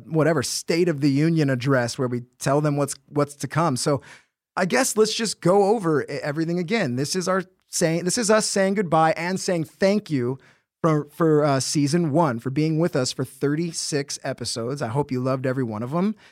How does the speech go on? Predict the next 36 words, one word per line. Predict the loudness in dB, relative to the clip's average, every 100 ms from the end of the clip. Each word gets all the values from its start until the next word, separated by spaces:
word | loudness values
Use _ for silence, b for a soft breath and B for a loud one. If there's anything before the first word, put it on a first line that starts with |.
| b _
And | -4 -4 -4 -4
this | -6
is | -2
us | -2 -2
just | -2 -6 -2
letting | -4 -2
you | -2
know | 0 0 0
that | 0 -2 -4
in | -6
January, | -4 -4 -2 0 0 0 -2
we'll | -4
be | -6
stacking | -6 -8 -4 -4 -4 -4 -4 -4
awesome | -6 -4 -4 -4
episodes. | -4 -6 -6 -4 -4
We've | -4
already | -2 -2
got | 0 0
amazing | -2 -2 -2 -2
guests | -2 -4 -4
lined | -6 -2
up. | -2 -4 _ _ _ _ _
The | -14
first | 0 0 0
Wednesday | -2 -2 0 0 0
in | -2
February, | -2 0 0 0 0 0
we're | -2
back | -2 0 0 0
with | -4 -6
Wednesday | -4 -2 -2 -2
episodes | -2 -4 -4 -2 -2
every | -4 -4
single | -6 -4 -4
week. | 0 -2 -2